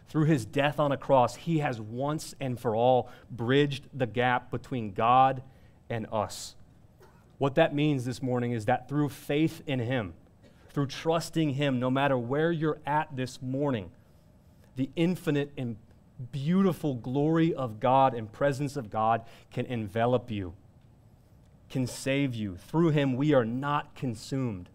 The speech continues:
We can have access to God and knowing God. It means that through Jesus, we get what Elijah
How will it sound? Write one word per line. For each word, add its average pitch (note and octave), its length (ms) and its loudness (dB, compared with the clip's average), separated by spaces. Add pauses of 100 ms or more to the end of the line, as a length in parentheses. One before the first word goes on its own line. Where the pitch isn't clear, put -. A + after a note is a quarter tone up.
(400)
We C#3+ 100 -2
can C3+ 160 -4
have A#2+ 220 -8 (120)
access C#3 600 -4
to - 120 -14
God A#2 540 0 (480)
and A2+ 260 -6
knowing B2 540 2
God. A2+ 360 0
It B2+ 80 -4
means D3 280 0
that - 240 -4
through D#3+ 240 2
Jesus, B2+ 580 -2 (220)
we C#3 160 0
get C3 260 0
what B2+ 160 2
Elijah A#2+ 800 0